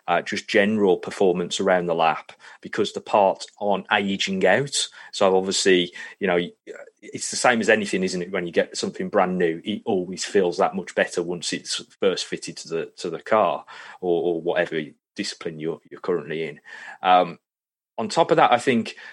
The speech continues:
that Aston Martin have kind of settled down into a pattern. They started the season a little bit erratic in terms of bringing parts to the car and trying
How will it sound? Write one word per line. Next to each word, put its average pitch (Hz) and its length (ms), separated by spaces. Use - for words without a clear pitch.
that 104 260
Aston 107 340
Martin 104 480
have - 300
kind 113 300
of 104 100
settled 110 580
down 98 260
into 95 260
a 90 40
pattern. - 560
They 107 100
started 113 480
the 117 80
season 110 440
a 107 60
little 107 380
bit 107 140
erratic 110 520
in 110 100
terms 101 340
of - 120
bringing 101 380
parts 98 360
to 85 100
the 87 80
car 87 400
and 101 100
trying 107 560